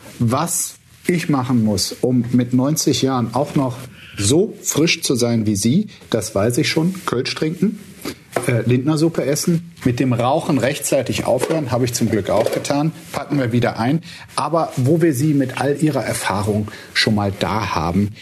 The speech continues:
hätte ich zum Abschluss gern noch ein paar persönliche Tipps, was zu einem gelungenen Leben gehört. Ich stelle ein paar Fragen,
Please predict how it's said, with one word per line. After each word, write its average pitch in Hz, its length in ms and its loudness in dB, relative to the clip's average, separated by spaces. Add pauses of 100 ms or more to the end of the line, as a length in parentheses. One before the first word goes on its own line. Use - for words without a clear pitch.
(100)
hätte 139 280 0
ich 123 140 -2
zum - 240 -2
Abschluss 113 540 -2
gern 107 200 0
noch 101 220 -4
ein 92 200 0
paar 87 340 -2 (360)
persönliche 113 800 2
Tipps, - 400 -2 (260)
was - 300 -2
zu - 200 -2
einem 95 360 0 (380)
gelungenen 98 800 0
Leben 98 380 0
gehört. 104 400 2
Ich - 140 -2
stelle 107 320 0
ein 90 140 -4
paar 82 160 -4
Fragen, 92 480 0